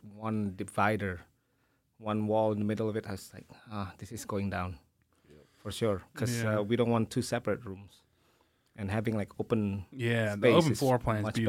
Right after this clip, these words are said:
Speaker 3: beautiful.
Speaker 1: Yeah.
Speaker 3: Yeah, the way you got it set up's really
Speaker 1: And they,
Speaker 3: nice.
Speaker 1: I insist on building the bar, 'cause without bar,
Speaker 3: Mm-hmm.
Speaker 1: there's no point of opening a restaurant, basically.
Speaker 3: <laughs>
Speaker 2: Yeah.
Speaker 1: Yeah.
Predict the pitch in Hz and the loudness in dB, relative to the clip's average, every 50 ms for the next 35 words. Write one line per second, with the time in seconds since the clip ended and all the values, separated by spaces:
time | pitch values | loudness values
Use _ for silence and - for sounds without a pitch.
0 | 98 95 101 101 92 92 - - _ _ _ _ _ _ _ - 123 107 104 107 | 2 0 0 -4 -6 -8 -12 -20 _ _ _ _ _ _ _ -12 -8 -8 -8 -6
1 | - 113 120 123 123 117 113 113 110 - - - - 120 - - - - - - | -6 -8 -6 -4 -4 -4 -4 -4 -6 -6 -6 -8 -8 -6 -6 -8 -10 -12 -10 -8
2 | 101 98 95 101 101 101 104 107 101 - _ _ _ _ _ _ _ _ _ _ | -6 -4 -2 -2 0 0 0 -2 -2 -6 _ _ _ _ _ _ _ _ _ _
3 | _ _ _ _ _ 104 101 98 101 104 104 104 101 - - 113 107 - 110 104 | _ _ _ _ _ -4 -2 -2 0 0 -2 -2 -2 -2 -4 -4 -2 -2 -2 -2
4 | 98 95 107 107 101 98 104 107 104 98 92 98 98 101 104 104 - - _ _ | 0 2 2 2 2 2 2 0 0 0 0 2 2 2 0 -2 -4 -10 _ _
5 | _ _ _ _ _ _ _ _ _ _ _ _ _ _ _ _ _ - - 107 | _ _ _ _ _ _ _ _ _ _ _ _ _ _ _ _ _ -20 -20 -12
6 | 107 104 104 92 90 98 107 107 101 101 95 92 92 117 123 117 123 120 117 113 | -2 0 0 0 0 0 2 4 4 4 4 2 0 -4 -8 -12 -12 -14 -12 -12
7 | 113 110 107 98 107 113 117 120 127 - _ - - 107 - - 120 104 - - | -12 -14 -14 -14 -16 -14 -14 -14 -16 -18 _ -8 -6 -4 0 2 2 2 4 4
8 | 110 107 104 101 98 - 110 101 98 123 131 123 120 113 101 107 120 117 - - | 4 4 6 4 2 4 2 6 8 10 10 10 10 8 8 8 8 8 8 8
9 | 107 104 104 104 107 107 104 117 101 104 104 - - - - 196 - 117 117 190 | 8 8 8 8 6 6 6 4 4 8 8 8 8 8 6 4 4 6 6 6
10 | 190 202 208 202 - 117 110 113 | 6 8 8 6 8 6 6 2